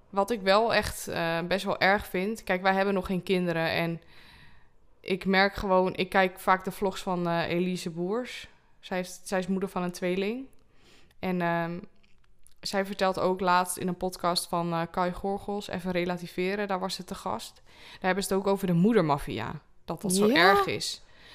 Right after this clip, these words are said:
Speaker 1: Dus ik zit ook een beetje met uitspraken die wij nu doen.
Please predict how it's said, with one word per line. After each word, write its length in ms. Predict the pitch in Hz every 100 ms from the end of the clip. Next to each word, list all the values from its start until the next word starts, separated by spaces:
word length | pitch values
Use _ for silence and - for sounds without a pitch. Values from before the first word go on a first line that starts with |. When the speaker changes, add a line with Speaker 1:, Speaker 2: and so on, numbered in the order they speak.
| -
Speaker 1:
Dus 140 | 190
ik 260 | 208 - 196
zit 200 | - 226
ook 160 | 226 226
een 60 |
beetje 240 | 214 214 214
met 140 | 190
uitspraken 560 | 190 202 - 185 185 190
die 120 | 185
wij 140 | 175
nu 120 | 175
doen. 340 | 175 180 165